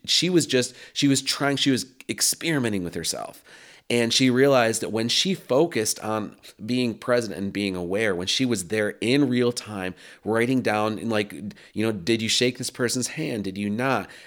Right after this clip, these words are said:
Did you, like, did you lead with your hands?" Like, all the, I mean, did you, like, when you met someone, what, like, what were your hands doing? Were you pat, were they on your lap? Were you scratching your face? Like, all of these things. She was just writing down what her cooled down thoughts were,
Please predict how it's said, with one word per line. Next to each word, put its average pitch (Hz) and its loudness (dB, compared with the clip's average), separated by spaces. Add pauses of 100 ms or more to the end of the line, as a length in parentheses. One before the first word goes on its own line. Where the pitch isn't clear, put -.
(100)
Did 113 2
you, 117 2
like, 107 -2
did 110 -6
you 107 0
lead 120 0
with 101 -4
your 87 -10
hands?" 85 -8
Like, 110 -4
all 135 -2
the, 135 -2
I 120 0
mean, 113 -2
did 101 -8
you, 104 -4 (260)
like, 107 -2
when 107 0
you 107 0
met 120 0
someone, 90 -2
what, 90 -6
like, 95 -2
what 92 -2
were 110 -4
your 110 -4
hands 123 -4
doing? 80 -8
Were 78 -12
you 82 -10
pat, - -4
were 92 -4
they 85 -6
on 80 -10
your 78 -12
lap? 110 -2
Were 85 -8
you 85 -10
scratching 90 -6
your 87 -10
face? 117 -2
Like, - -4
all 127 4
of 135 2
these 120 -2
things. 127 -2 (180)
She 139 2
was 135 4
just 127 -2
writing 110 -2
down 104 -2 (320)
what 98 0
her 101 -4
cooled 131 0
down 104 0
thoughts 98 -4
were, 87 -6